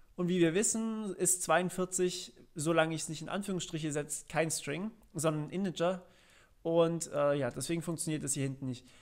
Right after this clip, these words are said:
Das Ganze ist übrigens ein neues Feature in dem, äh, neuen C Sharp, das vier Punkt null. Ähm, ja, eigentlich ziemlich cool. Gut, also was haben wir gelernt? Ähm, wir können mehrere Funktionen erstellen oder Methoden,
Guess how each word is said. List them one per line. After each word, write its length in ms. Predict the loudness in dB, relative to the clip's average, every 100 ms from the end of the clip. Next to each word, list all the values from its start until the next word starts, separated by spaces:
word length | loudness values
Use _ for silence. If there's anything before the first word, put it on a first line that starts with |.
| -20 -8 0
Das 160 | 2
Ganze 260 | 4 4 2
ist 100 | -2
übrigens 400 | -2 0 2 2
ein 140 | 0
neues 280 | 0 0 0
Feature 360 | -2 -2 0 0
in 140 | -2
dem, 400 | -2 -4 -6 -10 -6
äh, 400 | -2 0 0 0
neuen 360 | 0 0 0
C 180 | -2 -2
Sharp, 320 | 2 2 2
das 260 | -2 -6 -8
vier 280 | -6 -2 0
Punkt 260 | 0 -4
null. 260 | -2 -2 -2 -8 -20 -20 -2
Ähm, 480 | 2 4 2 0 -2 -6 -18 -20 -20 -20 -10 -2
ja, 180 | 0 -2 -12 -20 -16 -14 -14 -10 -2
eigentlich 300 | -2 0 -2
ziemlich 260 | -4 -2
cool. 180 | -4 -4 -10 -20 -20 -20 -16 -16 -16 -18 -18 -20 -20 _ _ -4
Gut, 200 | 0 2
also 220 | 0 0
was 140 | 0 0
haben 100 | -2
wir 80 |
gelernt? 420 | 0 0 0 -4 -6 0
Ähm, 440 | 2 2 -2 -6 -4
wir 160 | -4
können 240 | -2 0 0
mehrere 500 | 2 2 2 0 0
Funktionen 460 | -4 -2 -2 -2
erstellen 560 | -2 -2 0 0 -2 -4
oder 180 | -4 -2
Methoden, 480 | -4 -4 -4 -4